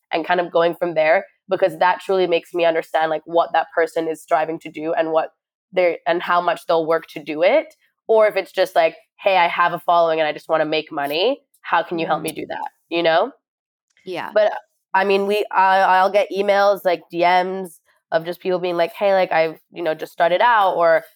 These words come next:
Speaker 1: um, you know, "I just dropped my management," or whatever it is. And just, like, I want help, I'm doing stuff.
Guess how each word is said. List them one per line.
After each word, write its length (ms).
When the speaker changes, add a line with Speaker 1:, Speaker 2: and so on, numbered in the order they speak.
Speaker 1:
um, 600
you 140
know, 60
"I 80
just 200
dropped 140
my 100
management," 440
or 60
whatever 360
it 80
is. 300
And 200
just, 180
like, 100
I 80
want 240
help, 280
I'm 160
doing 300
stuff. 320